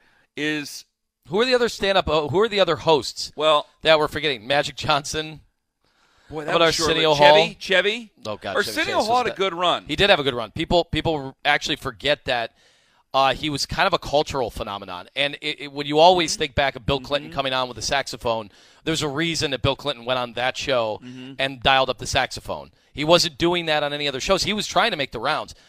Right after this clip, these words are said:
Speaker 2: but he made sure to go on that show, and it was, it was a stroke of genius by, by his campaign. They talk about that as a huge, huge moment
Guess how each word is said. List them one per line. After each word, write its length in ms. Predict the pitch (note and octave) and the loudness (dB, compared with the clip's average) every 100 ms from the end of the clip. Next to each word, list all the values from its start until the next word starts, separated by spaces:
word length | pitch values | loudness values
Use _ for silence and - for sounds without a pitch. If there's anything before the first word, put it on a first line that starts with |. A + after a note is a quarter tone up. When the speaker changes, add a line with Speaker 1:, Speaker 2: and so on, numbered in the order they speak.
| _ | _
Speaker 2:
but 140 | C#3+ A#2+ | -4 -4
he 120 | C#3+ | -8
made 440 | B2+ C3+ E3 F3+ | -10 -2 0 0
sure 260 | - E3 D#3+ | -4 -4 -2
to 80 | C#3 | 0
go 140 | C#3 | 0
on 240 | B2+ A#2+ G2+ | 0 -2 -8
that 260 | G#2 C#3+ C#3+ | 0 2 0
show, 360 | - C#3 C#3+ | 2 6 6
and 80 | A#2 | 4
it 80 | A#2+ | -6
was, 200 | A#2+ - - - - - | -8 -10 -12 -20 -20 -8
it 140 | C#3+ D3+ | -2 -2
was 160 | D3 | -2
a 60 | B2+ | -4
stroke 380 | - - E3 - | -6 4 4 2
of 80 | - | -10
genius 640 | - B2+ E3+ F3 A2 - | -10 -4 -4 -4 -8 -6
by, 440 | C3+ B2+ B2 B2 - | 0 0 0 -4 -8
by 140 | B2+ | -2
his 180 | B2+ B2+ | -2 -2
campaign. 540 | - C#3+ C#3 B2+ D3 C#3 | -4 -4 -4 -2 -2 -2
They 100 | A#2 | -10
talk 260 | C#3+ D3+ | -2 -2
about 240 | D#3+ B2+ - | 0 -4 -4
that 240 | A#2+ A#2+ | -6 -6
as 160 | A#2+ A2+ | -8 -8
a 80 | A#2+ | -10
huge, 680 | G#2 - - G3+ G3 D#3 - | -12 -20 -6 -2 -2 -2 -4
huge 280 | E3 C#3+ | -8 -8
moment 360 | B2+ D3+ C#3+ A#2+ | -2 0 0 -6